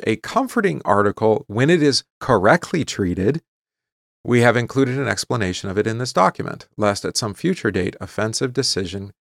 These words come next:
dissension concerning it might be introduced into the church." And it turns out that all of the major theological conflicts in the Missouri Synod up until the middle of the twentieth century, so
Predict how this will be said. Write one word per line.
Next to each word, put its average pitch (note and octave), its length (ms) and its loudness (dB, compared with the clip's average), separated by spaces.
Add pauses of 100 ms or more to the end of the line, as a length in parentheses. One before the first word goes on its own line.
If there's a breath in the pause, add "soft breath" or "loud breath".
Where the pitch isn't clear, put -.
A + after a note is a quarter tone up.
(200)
dissension A2+ 580 0
concerning A#2 500 -4
it F#2 160 -6
might G2 180 -6
be G2+ 80 -6
introduced F#2+ 460 -8
into F2+ 160 -10
the G#2 100 -10
church." - 380 -4 (440)
And B2 140 0
it B2 60 0
turns E3 260 4
out G2+ 240 4
that F#2+ 220 -2
all C3+ 320 8
of G2+ 420 0
the G#2+ 100 -6
major G#2 280 0
theological G#2 560 2
conflicts G#2+ 640 -4 (320)
in C#3 160 2
the D3 80 2
Missouri A2+ 400 0
Synod A2 340 -4
up G2+ 140 -4
until G2+ 300 -2
the F#2+ 80 -4
middle G#2+ 260 2
of F2+ 80 -4
the G2 60 -8
twentieth G#2 280 -4
century, - 460 -6
so - 180 -6